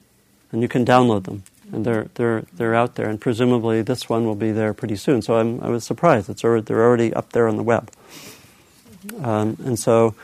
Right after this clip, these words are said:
you can, can, can see, uh, can listen. Um, and so we looked at the teaching of the five skandhas, or the,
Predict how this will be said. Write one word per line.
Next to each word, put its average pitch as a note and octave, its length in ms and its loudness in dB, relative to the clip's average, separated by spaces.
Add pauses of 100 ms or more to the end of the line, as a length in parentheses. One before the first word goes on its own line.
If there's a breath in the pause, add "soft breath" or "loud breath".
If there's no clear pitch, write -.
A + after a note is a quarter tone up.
(280 soft breath)
you A#2+ 100 -2
can, A#2 460 0
can, B2+ 200 -4 (280)
can B2 160 -4
see, C3+ 640 0
uh, A#2+ 400 -4 (180)
can B2 320 -2
listen. A#2 460 0 (920 soft breath)
Um, A2 500 -2 (1000 soft breath)
and C#3 160 0
so D3+ 160 6
we C#3+ 140 6
looked E3+ 360 6
at C#3+ 240 4
the C3+ 260 2
teaching C#3 580 0
of B2 500 0
the B2 220 2
five B2 440 2
skandhas, C3 880 2
or A2+ 100 0
the, A#2+ 220 -2